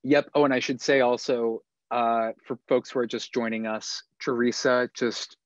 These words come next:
um, dropped a link in the chat to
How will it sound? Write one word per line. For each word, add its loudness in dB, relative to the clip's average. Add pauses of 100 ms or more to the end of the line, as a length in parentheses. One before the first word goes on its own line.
um, -6 (340)
dropped 0
a 2
link -2
in -4
the -8
chat -2 (640)
to -4